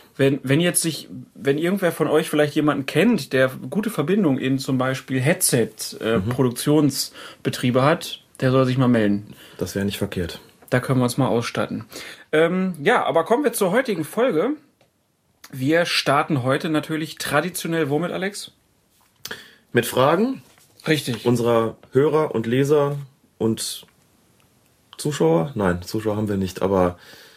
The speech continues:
Speaker 2: mit Fragen von denen, die uns gewogen sind und gerne etwas wissen wollten, sei es über die Kommentarspalte im Blog, sei es über Facebook, sei es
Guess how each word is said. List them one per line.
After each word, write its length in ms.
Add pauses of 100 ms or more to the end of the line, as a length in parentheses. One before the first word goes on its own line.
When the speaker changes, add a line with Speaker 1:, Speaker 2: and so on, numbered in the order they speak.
(240)
Speaker 2:
mit 80
Fragen 340
von 140
denen, 240
die 100
uns 540
gewogen 340
sind 200
und 180
gerne 180
etwas 240
wissen 240
wollten, 460
sei 200
es 220
über 220
die 140
Kommentarspalte 1080
im 140
Blog, 240
sei 200
es 120
über 160
Facebook, 460
sei 180
es 260